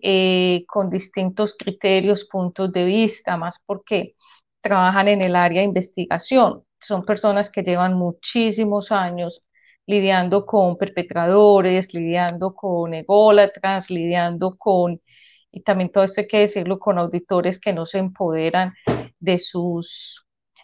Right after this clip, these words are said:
de sus, eh, digámoslo así, de lo que tienen que hacer. De hecho, durante varias cápsulas vamos a ir hablando acerca de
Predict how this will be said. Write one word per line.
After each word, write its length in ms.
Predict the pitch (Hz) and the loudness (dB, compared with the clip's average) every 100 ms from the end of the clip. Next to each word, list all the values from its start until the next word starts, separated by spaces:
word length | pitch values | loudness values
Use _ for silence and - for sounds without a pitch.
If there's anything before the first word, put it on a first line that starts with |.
| - | -6
de 240 | 180 208 | 2 2
sus, 580 | 196 208 185 185 - - _ | 2 -2 -2 -4 -8 -20 _
eh, 680 | 202 190 190 185 180 180 180 185 175 _ _ _ _ - | 0 2 4 4 4 4 4 2 -2 _ _ _ _ -8
digámoslo 400 | 196 190 196 214 | -2 0 2 2
así, 540 | 208 - 196 185 180 _ _ _ _ _ | 2 -2 -4 -4 -6 _ _ _ _ _
de 120 | 233 | 0
lo 120 | 208 | 0
que 120 | 208 190 | 0 -6
tienen 520 | - 220 226 208 185 | -2 2 2 2 -2
que 120 | - | -8
hacer. 400 | 180 185 175 185 | -6 -4 -4 -4
De 180 | 180 190 | -2 -2
hecho, 320 | 190 - 220 | -2 0 0
durante 720 | 220 196 185 185 - 185 180 | 2 2 0 -2 -4 -2 0
varias 360 | 185 190 214 - | 2 2 0 2
cápsulas 540 | 220 220 262 262 247 | 0 2 2 4 4
vamos 320 | 220 208 220 | 2 0 0
a 100 | 233 | 0
ir 80 | 185 | 2
hablando 380 | 196 214 214 208 | 2 2 2 2
acerca 520 | 220 226 208 226 214 | 2 0 -2 0 2
de 260 | 202 180 | 2 -2